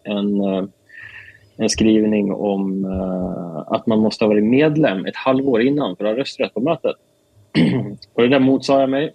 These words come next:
för att jag tyckte att det går ju inte alls i linje med att stärka föreningsdemokratin och sånt, som, som andemeningen var med motionerna.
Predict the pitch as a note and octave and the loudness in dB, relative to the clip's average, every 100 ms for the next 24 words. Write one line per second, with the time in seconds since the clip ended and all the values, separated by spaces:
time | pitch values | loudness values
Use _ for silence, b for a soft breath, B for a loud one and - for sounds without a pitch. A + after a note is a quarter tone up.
0 | _ G#2+ A2 A2+ - A#2 G#2+ A#2 A#2+ A2 | _ -8 -6 -6 -4 -4 0 0 2 0
1 | F#2+ B2+ B2+ A#2+ A#2+ A2+ G#2+ G#2 G2+ - | 0 -2 0 -2 0 0 -2 -2 -2 0
2 | G#2+ G#2+ G#2 G#2+ G#2 - G2+ - G#2 G#2 | 0 0 -2 -2 -2 -6 -8 -2 2 2
3 | G2 G2+ B2 - A2 G2 - A2 G#2 B | 2 0 0 0 0 -2 -2 -2 -2 B
4 | B B B A2+ A2+ A2 A2+ G#2 G2 A2 | B B B 2 4 4 4 2 2 2
5 | B2 A2+ G#2+ B2 C#3+ D#3 | 2 -2 -4 -2 0 -2